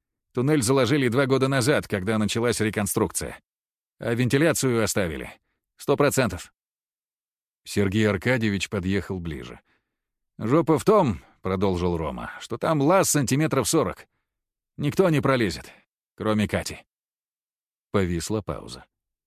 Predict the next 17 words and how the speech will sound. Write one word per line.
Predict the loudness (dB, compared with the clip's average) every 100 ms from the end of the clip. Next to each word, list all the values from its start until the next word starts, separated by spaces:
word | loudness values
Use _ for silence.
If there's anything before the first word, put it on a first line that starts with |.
| _ _ _ _ -6
Татьяна | -4 0 0 2 0
пыталась | 0 0 0 0
сдержаться, | 0 0 0 0 -2 -2 -4
но | -2 0
не | -2
смогла. | -4 -6 -6 -8 -12 -16 _ _ _ _ _ _ _ -6
"Серьёзно? | 0 2 2 2 0 0 -4 -10 -12 0
Ей | 4 4
нельзя | 6 4 4 4 4
верить, | 4 2 0 0
она | 2 2
же..." | 2 0 -4
"Хватит!" — | -8 -6 -2 0 0 0 -6 -10 -14 _ _ _ _ -4
устало | -4 0 2 2 2
прервал | 0 0 2 2 2
её | 0 -2 -2
Андрей. | -6 -8 -12 -14